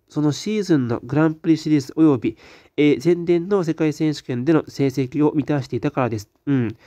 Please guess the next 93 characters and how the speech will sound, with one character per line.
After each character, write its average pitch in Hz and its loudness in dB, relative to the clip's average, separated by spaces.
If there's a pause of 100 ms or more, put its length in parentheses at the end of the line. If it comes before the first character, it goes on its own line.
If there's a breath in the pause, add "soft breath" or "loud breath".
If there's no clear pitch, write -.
(220 soft breath)
特 254 0
に 147 4
ワ 165 2
ー - 2
ル 180 0
ド 175 2
ス - -12
タ 175 -2
ン 170 -2
デ 165 2
ィ 147 2
ン 120 -4
グ 113 -8
は、 120 -2 (340 soft breath)
え 156 6
ー、 156 -2
世 202 -4
界 160 0
ト 147 0
ッ 143 -2
プ 139 -6
で 120 -2
シ 196 -4
ー 190 -4
ズ 202 -2
ン 190 -4
ラ 202 -2
ン 196 -6
キ - -4
ン 131 0
グ、 117 -2
ベ 131 0
ス - -8
ト 180 -2
ト 185 2
ー 175 2
タ 185 -6
ル 175 0
ス - -14
コ 180 0
ア 147 2
も 120 -4
日 139 0
本 156 0
人 151 0
ト 147 -6
ッ - -6
プ 139 -10
だ 123 -4
っ - -8
た 185 -8
と 190 -4
記 135 2
憶 120 -2
し - -12
て 117 -4
い 110 -2
ま 107 -6
す。 - -20 (500 loud breath)
羽 160 2
生 220 0
さ 208 -2
ん 196 -2
が 180 0
全 170 2
日 185 -2
本 180 0
出 - -8
場 147 2
し 135 -6
て 151 -8
い 139 -2
な 156 2
い 147 2
の 127 0
に - -4
選 165 2
出 - -10
さ 165 -6
れ 160 -4
た 175 -4
こ 170 0
と 175 -2
に 131 -2
疑 135 0
問 170 4
を 170 2
持 170 -2
つ 131 -8
方 135 -4
た 127 -2
ち - -10
は、 123 -4